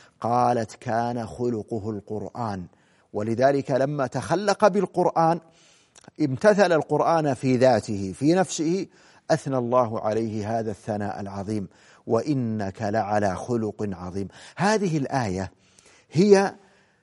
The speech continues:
دافعة لنا، دافعة لهممنا إلى تعلم ما كان عليه النبي صلى الله عليه وسلم، حتى كان بهذه المنزلة التي بسببها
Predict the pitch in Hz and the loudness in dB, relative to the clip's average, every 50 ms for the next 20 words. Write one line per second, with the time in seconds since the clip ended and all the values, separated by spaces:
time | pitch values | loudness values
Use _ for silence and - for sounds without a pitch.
0 | _ _ _ _ _ _ _ _ _ _ _ _ _ _ _ - 143 139 165 160 | _ _ _ _ _ _ _ _ _ _ _ _ _ _ _ -2 4 8 8 8
1 | 147 127 - 208 233 - 185 156 - - 135 123 117 117 110 95 82 - _ _ | 8 6 2 2 2 2 2 0 0 -2 -2 0 2 2 2 0 -2 -8 _ _
2 | _ - 117 131 135 135 - - 165 156 151 156 147 - 160 151 139 135 127 117 | _ -6 0 2 2 2 2 0 -2 0 0 0 -2 -2 -4 -4 -2 -2 -2 -2
3 | 135 135 135 131 127 123 117 107 95 85 76 - - 131 127 131 127 117 - - | -2 -2 0 0 0 0 0 -2 -2 -4 -6 -10 -8 -6 -2 -2 -2 -2 -2 -4
4 | 131 98 113 151 165 160 156 156 143 151 151 147 139 127 117 - 147 147 143 139 | -4 -2 -2 -2 -2 0 -2 -2 -2 -2 -4 -2 -4 -4 -4 -4 -4 -4 -4 -4
5 | 127 101 117 127 131 139 117 120 120 120 113 110 123 135 127 - - 107 113 113 | -4 -4 -4 -2 -2 -2 -4 -4 -4 -4 -6 -6 -6 -6 -8 -8 -8 -8 -6 -4
6 | 110 113 127 123 110 107 92 90 - 117 120 131 117 113 113 113 113 - - 151 | -2 0 0 0 0 -2 -4 -6 -6 -6 -6 -6 -6 -6 -6 -8 -8 -8 -8 -8
7 | 156 143 113 82 - _ _ _ _ _ _ _ _ _ _ _ _ _ _ _ | -8 -10 -10 -12 -14 _ _ _ _ _ _ _ _ _ _ _ _ _ _ _
8 | _ _ _ _ - 165 156 - - 135 117 - 147 139 139 127 120 113 123 120 | _ _ _ _ -8 -8 -6 -2 0 -2 0 2 2 2 2 2 0 0 -2 -2
9 | 127 135 127 131 139 123 131 120 120 117 120 123 120 131 156 139 110 - - _ | 0 0 0 0 -2 -2 -2 -2 -2 -2 -2 0 0 0 0 0 0 -4 -6 _
10 | _ _ _ _ _ _ - 110 107 110 123 143 135 - 139 123 120 120 156 - | _ _ _ _ _ _ -10 -8 -4 0 0 0 0 0 -2 -4 -2 -2 -2 -2
11 | - 160 139 151 151 143 147 143 139 156 147 - | 0 0 0 2 0 0 0 -2 -2 -4 -8 -10